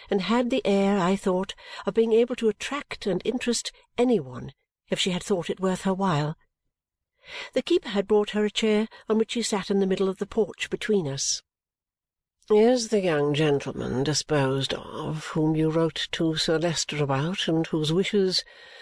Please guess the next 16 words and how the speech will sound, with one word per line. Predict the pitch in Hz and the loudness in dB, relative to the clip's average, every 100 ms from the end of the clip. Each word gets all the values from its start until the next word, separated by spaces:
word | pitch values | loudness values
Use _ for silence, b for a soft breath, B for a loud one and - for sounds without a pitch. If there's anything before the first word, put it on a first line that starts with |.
| B | B
Sir | - 202 | 2 4
Leicester | 190 175 175 156 | 4 2 0 2
was | 147 139 | 2 4
sorry | 151 139 - | 4 2 0
not | 131 139 | -2 -2
to | 147 | 0
have | 135 131 | 0 -2
it | 139 | -2
in | 143 | -2
his | 139 | -2
power | - 156 151 131 135 | -2 0 2 2 0
to | 151 | 0
advance | 139 135 156 156 - | 0 2 2 2 0
in | 160 | 2
any | 147 156 | 2 2
way?" | 147 156 190 | 2 2 0